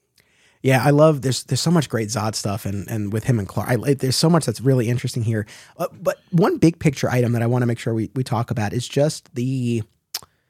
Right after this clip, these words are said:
the, the visual representation and the description of the society of Krypton that we see represented by Kandor here.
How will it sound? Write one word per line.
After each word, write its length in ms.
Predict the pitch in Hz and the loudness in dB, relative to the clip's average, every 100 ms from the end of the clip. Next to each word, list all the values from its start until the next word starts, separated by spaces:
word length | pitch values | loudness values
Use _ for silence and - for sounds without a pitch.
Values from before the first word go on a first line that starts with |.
| _ _ _ _ _ _ | _ _ _ _ _ _
the, 180 | 127 107 | -4 -2
the 120 | 123 | 0
visual 460 | 123 151 190 214 175 | 4 4 6 4 4
representation 960 | 151 156 143 127 127 120 - 120 113 | 2 2 0 0 0 0 0 0 -2
and 320 | - 110 104 104 | -4 -4 -2 -2
the 240 | 104 101 | -2 -2
description 540 | 95 - - 139 - | -4 -4 0 0 0
of 80 | 117 | 0
the 160 | 117 110 | 0 -2
society 840 | - 113 - 113 135 110 - - - | -2 -2 0 2 2 0 -6 -14 -4
of 180 | 127 120 | -2 0
Krypton 440 | 127 - 117 101 | -2 -2 -4 -4
that 180 | 95 - | -6 -6
we 120 | 107 | -6
see 260 | 110 123 117 | -2 -2 0
represented 640 | 110 104 113 113 113 107 | -2 -4 -4 -2 -2 -4
by 160 | 104 107 | -4 -6
Kandor 500 | - 107 113 107 - | -4 -2 -2 -4 -6
here. 320 | 95 98 | -8 -8